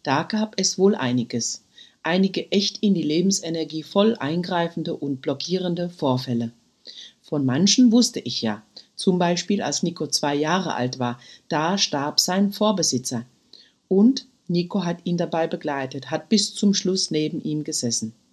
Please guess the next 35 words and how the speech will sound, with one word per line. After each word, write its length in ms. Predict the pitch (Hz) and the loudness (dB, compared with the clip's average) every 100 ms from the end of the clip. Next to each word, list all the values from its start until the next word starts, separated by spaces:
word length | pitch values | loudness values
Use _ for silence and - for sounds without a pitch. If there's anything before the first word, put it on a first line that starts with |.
| _ _ _ _ _ _ | _ _ _ _ _ _
bis 240 | 214 247 - | 4 4 4
er 240 | 196 156 | 0 0
aus 160 | 147 - | -2 -4
dem 200 | 156 135 | -6 -4
Hause 280 | 127 131 - | 0 0 -2
getragen 640 | - - 127 123 120 123 | -2 -2 0 -2 -2 -4
wurde. 180 | 123 - | -4 -6
Ich 180 | - - | -8 -2
denke, 460 | 180 202 214 226 220 - - - | 4 6 6 4 0 -4 -12 -2
da 220 | 151 170 | 0 0
gab 320 | 190 185 180 | 0 -2 -2
es 140 | 175 | -4
einen 320 | - 147 151 147 | -4 -4 -4 -4
großen 420 | 151 175 190 - | -2 0 0 -2
Einschnitt 560 | 139 151 - 170 160 | -4 -4 -4 -6 -6
und 80 | 143 | -6
eine 300 | 135 139 - | -4 -6 -2
echte 340 | 180 196 - - | -2 -2 -4 -6
emotionale 720 | 151 143 - 135 127 139 160 _ | -6 -6 -4 -2 -2 -2 -6 _
Belastung 500 | 123 117 123 - 151 | -8 -4 -4 -4 -6
in 140 | 156 143 | -6 -6
seinem 380 | 127 117 127 143 | -2 0 0 0
Leben. 400 | 110 104 107 _ _ - - - - | -2 -4 -10 _ _ -14 -12 -12 -6
Das 180 | 143 - | -4 0
Zweite, 500 | - 151 160 196 294 | 0 2 2 2 -2
was 220 | 175 165 160 | -2 -2 0
Martina 420 | 147 170 160 147 | -2 0 0 0
korrigierte, 720 | - 147 139 131 143 156 262 - - - - | -2 -6 -6 -4 -2 0 -2 -4 -20 -12 0
war 260 | 185 202 | 4 4
das 240 | 202 208 - | 4 2 0
Gefühl, 500 | 170 - 180 196 226 | -2 0 0 0 0
verlassen 540 | - 165 220 - 156 | 0 4 4 2 0
worden 240 | 131 127 117 | 0 -2 -2
zu 160 | - | -4
sein. 360 | - 117 104 | -4 -2 -4